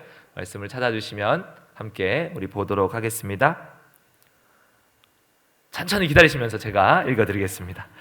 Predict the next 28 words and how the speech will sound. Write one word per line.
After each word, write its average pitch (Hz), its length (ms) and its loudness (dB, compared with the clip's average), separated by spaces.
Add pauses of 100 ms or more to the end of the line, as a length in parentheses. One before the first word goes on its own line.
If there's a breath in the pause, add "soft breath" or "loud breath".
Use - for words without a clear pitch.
(600 loud breath)
"이에 202 360 12
그들의 180 340 8
눈이 156 520 6
밝아져 135 720 10
자기가 139 300 8
벗은 143 340 4
줄을 135 240 8
알고 120 640 8
무화과 135 380 12
나무 127 260 8
잎을 120 320 2
엮어 147 480 8
치마로 127 460 4
삼았더라." 101 840 0 (640 loud breath)
그들이 190 260 8
선악을 233 360 12
알게 151 240 12
하는 160 140 8
나무 120 240 4
열매를 117 280 2
먹고 123 560 2 (300)
눈이 190 380 2
밝아져서 156 800 6
가장 240 500 4
먼저 127 240 0
본 110 160 -6
것이 110 220 0
무엇입니까? 101 800 0